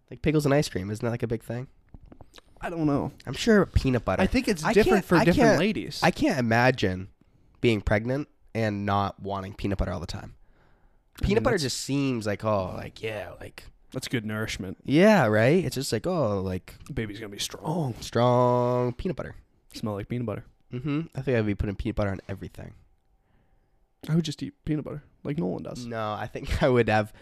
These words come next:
Speaker 1: peanut butter on, like, everything.
Speaker 2: Like what?
Speaker 1: Like, like, like, you know how they make, like, a peanut butter cheeseburger?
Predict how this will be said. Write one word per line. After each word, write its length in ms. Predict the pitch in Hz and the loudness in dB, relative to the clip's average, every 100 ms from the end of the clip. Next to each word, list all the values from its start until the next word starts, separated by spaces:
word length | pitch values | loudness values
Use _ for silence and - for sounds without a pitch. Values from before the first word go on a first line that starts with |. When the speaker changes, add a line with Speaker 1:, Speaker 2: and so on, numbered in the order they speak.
| - - | -14 -4
Speaker 1:
peanut 280 | 131 110 | -2 0
butter 360 | - 101 98 95 - _ _ | 0 0 0 -4 -10 _ _
on, 240 | - 104 95 - _ _ - | -4 -2 -4 -12 _ _ -18
like, 200 | - - _ | -16 -20 _
everything. 540 | - 98 95 - 104 - - _ _ _ - | -10 -8 -8 -12 -16 -16 -20 _ _ _ -6
Speaker 2:
Like 160 | 139 | -4
what? 180 | 127 120 | -2 -2
Speaker 1:
Like, 80 | 107 | -2
like, 240 | 131 123 | -4 -4
like, 200 | 120 113 | -6 -4
you 60 | 135 | 0
know 60 | 147 | 4
how 80 | |
they 60 | 165 | 6
make, 180 | 139 143 | 8 6
like, 120 | 143 | 2
a 40 | |
peanut 280 | 110 - 123 | -2 -2 0
butter 160 | 120 107 | 2 0
cheeseburger? 760 | - 101 101 104 117 120 131 | 0 -2 -2 0 0 2 0